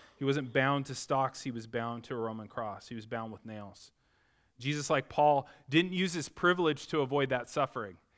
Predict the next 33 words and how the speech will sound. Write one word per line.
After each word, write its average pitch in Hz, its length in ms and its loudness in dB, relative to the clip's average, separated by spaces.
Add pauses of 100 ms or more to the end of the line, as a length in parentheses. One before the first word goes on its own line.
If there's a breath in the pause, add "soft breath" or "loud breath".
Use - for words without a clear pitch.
(180 soft breath)
You 147 80 -8
see 190 120 2
later 196 220 12
in 202 80 8
the 165 80 2
text 175 540 4
that 139 240 -2 (640 soft breath)
Paul 190 320 8
decides 170 480 4
to 143 80 -16
tell 175 200 6
him 139 120 0
then 151 220 4
that 123 80 -2
he's 120 100 -4
a 131 40 -2
Roman 131 220 0
citizen, 123 380 -4
which 117 140 -6
is - 40 -10
kind 220 180 4
of 156 60 4
a - 20 2
weird 156 200 2
deal, 123 340 0
you 123 80 -2
know, 131 160 0
like, 127 220 -4 (420)
probably 196 220 -4
pull 208 200 -6
that 190 160 -4
card 196 180 -6
earlier. 117 380 -8